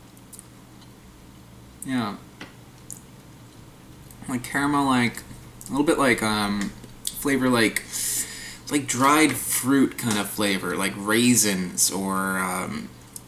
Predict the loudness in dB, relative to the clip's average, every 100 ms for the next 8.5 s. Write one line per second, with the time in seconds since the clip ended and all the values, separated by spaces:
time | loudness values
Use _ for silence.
0 | -20 -20 -20 -20 -20 -10 -6 -4 -4 -6
1 | -8 -8 -8 -4 2 2 4 4 4 2
2 | 0 -4 -6 -2 0 2 2 2 2 0
3 | -2 -4 -10 -8 -6 -2 -2 -2 -2 -2
4 | -4 -6 -6 -8 -6 -4 -4 -2 -2 0
5 | 2 2 0 -2 -2 0 0 0 0 -2
6 | -2 0 2 2 0 -2 0 0 0 -2
7 | -8 -8 -8 -6 -6 -6 -4 -6 -4 -4
8 | -4 -4 -4 -4 -4